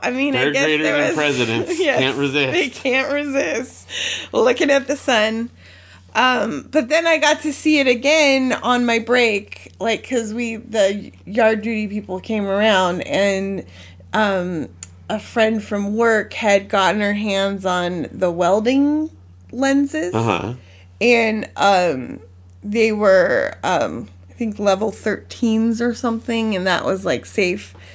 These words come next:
Speaker 1: for viewing the sun. So I got to just keep going out. <laughs> I just kept going out the whole time. And anybody that was walking by my classroom, I'm like, "Hey, you wanna see this?" <laughs> So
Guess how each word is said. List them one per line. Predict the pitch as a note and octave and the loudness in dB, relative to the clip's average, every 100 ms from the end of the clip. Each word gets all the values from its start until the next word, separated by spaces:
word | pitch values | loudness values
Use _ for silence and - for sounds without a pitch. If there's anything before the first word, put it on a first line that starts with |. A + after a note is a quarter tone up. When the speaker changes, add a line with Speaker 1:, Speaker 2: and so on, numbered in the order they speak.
| - - | -20 -20
Speaker 1:
for | - A3 | -6 -4
viewing | G#3 G#3 G#3+ | 0 0 0
the | A3 | -2
sun. | - C#4 C4 A#3+ A#3+ | 0 2 2 2 -2
So | - A3 G#3 A3 G#3 - - - - - - | 0 2 4 2 -2 -14 -20 -20 -20 -20 -16
I | - | -4
got | G3+ G#3 | 0 0
to | - A#3+ A3 F#3+ - - | 0 -2 0 -4 -10 -6
just | A#3+ B3+ | -4 -2
keep | - A3+ | -2 0
going | E3+ B3+ B3+ | 2 2 4
out. | B3 B3 - | 4 2 -2
<laughs> | |
I | - - - | -10 -6 -2
just | B4 - - | 0 0 0
kept | F4 A#3 | 2 2
going | C4 C4+ C4 | 2 2 2
out | B3+ B3 | 2 0
the | B3 | -2
whole | B3 B3 | -2 -2
time. | B3 A3 A#3 A#3+ - - | 0 2 2 -4 -10 -2
And | D#4+ | 0
anybody | D4+ A3+ D4+ D4+ D#4+ C#4+ | 2 2 2 2 2 2
that | A#3 | 2
was | B3+ | 0
walking | A#3+ A#3+ A#3+ B3+ | 0 -2 -2 0
by | A#3 | 0
my | A#3 | -2
classroom, | A3+ A3 A3+ C4+ B3 | -4 -4 -2 -2 -2
I'm | A3+ | -2
like, | G3 - - - - - | -4 -8 -20 -20 -20 -12
"Hey, | - G#4+ D#4+ - - - _ _ - - | -2 0 0 -2 -16 -20 _ _ -20 -4
you | D#4 | 0
wanna | F#4 F4 | 2 2
see | F#4+ | 2
this?" | G4+ A4 A4 - - - - C#5+ - C#5 B4 - G4+ - - - - - - | 0 0 -4 -10 -10 -8 -4 -2 0 0 2 0 -2 -6 -8 -20 -12 -8 -6
<laughs> | |
So | - - - - - | -6 -6 -2 0 0